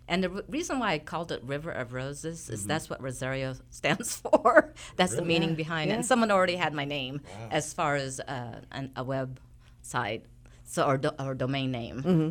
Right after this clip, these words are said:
Speaker 1: And so River of Roses Art. And then you can also find me on Instagram, River of Roses Art.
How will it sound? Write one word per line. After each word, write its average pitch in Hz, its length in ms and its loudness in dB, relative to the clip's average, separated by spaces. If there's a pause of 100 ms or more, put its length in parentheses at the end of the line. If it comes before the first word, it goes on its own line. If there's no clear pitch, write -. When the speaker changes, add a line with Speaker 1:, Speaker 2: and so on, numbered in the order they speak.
Speaker 1:
And 160 220 2
so 156 220 2
River 170 240 4
of 202 120 -2
Roses 185 460 -2
Art. 143 220 0
And 156 100 0
then 160 100 2
you 156 60 -2
can 156 160 -6
also 160 240 -4
find 135 240 -4
me 131 60 -2
on 120 140 -2
Instagram, 123 600 -6
River 120 200 -6
of 113 120 -10
Roses 120 600 -10 (180)
Art. 113 180 -8